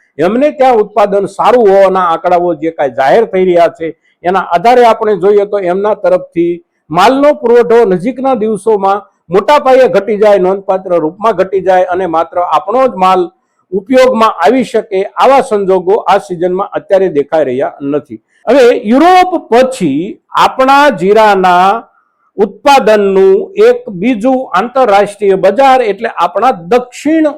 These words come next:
એશિયાના દેશો. દક્ષિણ એશિયાના આપણા દેશો એટલે ઇન્ડોનેશિયા, મલેશિયા, થાઈલેન્ડ, ફિલિપાઇન્સ, આ બધા દેશોની અંદર આપણો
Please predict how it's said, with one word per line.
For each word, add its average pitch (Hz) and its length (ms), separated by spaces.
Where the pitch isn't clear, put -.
એશિયાના 180 580
દેશો. 151 340
દક્ષિણ 196 500
એશિયાના 247 500
આપણા 214 260
દેશો 226 460
એટલે 190 280
ઇન્ડોનેશિયા, 190 840
મલેશિયા, 180 840
થાઈલેન્ડ, 175 720
ફિલિપાઇન્સ, 175 600
આ 254 180
બધા 233 280
દેશોની 214 560
અંદર 185 260
આપણો 180 380